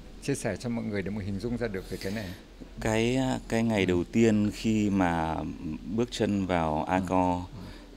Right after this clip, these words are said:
Speaker 2: thì, à, bạn, à, Thibu,
Speaker 1: Ừ.
Speaker 2: à, bạn ấy mới thổ lộ rằng là, à, "Tôi tuyển ông về đây là để thay thế tôi,
Speaker 1: Ừ.
Speaker 2: bởi vì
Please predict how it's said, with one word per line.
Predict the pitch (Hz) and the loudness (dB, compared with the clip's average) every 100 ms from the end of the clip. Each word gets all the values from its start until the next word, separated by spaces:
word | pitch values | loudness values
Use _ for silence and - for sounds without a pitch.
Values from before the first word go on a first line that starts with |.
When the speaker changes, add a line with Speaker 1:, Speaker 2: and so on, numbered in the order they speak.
| - | -4
Speaker 2:
thì, | 90 82 85 | 0 2 2
à, | 82 82 80 78 80 78 76 | 0 -2 -6 -6 -6 -6 -4
bạn, | 85 52 76 | -2 -2 -4
à, | 73 73 | -4 -4
Thibu, | 101 92 98 92 85 - - | -4 -2 0 0 -2 -8 -8
Speaker 1:
Ừ. | 92 85 - - - - - | -6 -6 -12 -18 -18 -18 -12
Speaker 2:
à, | 82 82 80 | -8 -6 -4
bạn | 85 - | -2 -2
ấy | 78 82 92 104 110 - | -4 -4 -4 -6 -8 -8
mới | 92 87 87 98 110 107 | -4 0 0 -2 -4 -10
thổ | - 87 | -2 0
lộ | 76 - | 2 0
rằng | 78 73 78 | -2 -6 -4
là, | 76 73 71 - - - - - | -6 -6 -10 -16 -18 -18 -18 -12
à, | 78 78 71 71 71 69 - - - - - | -10 -8 -8 -10 -10 -14 -18 -20 -20 -20 -8
"Tôi | 95 87 | -4 -2
tuyển | 90 | -4
ông | 71 82 | -2 -4
về | 82 | -2
đây | 80 87 | 0 0
là | 82 78 73 71 | -2 -4 -6 -8
để | 71 69 - | -10 -10 -8
thay | 85 | -6
thế | 82 78 | -6 -2
tôi, | 98 90 | -2 -2
Speaker 1:
Ừ. | 85 80 | -6 -8
Speaker 2:
bởi | 78 | -6
vì | 82 | -6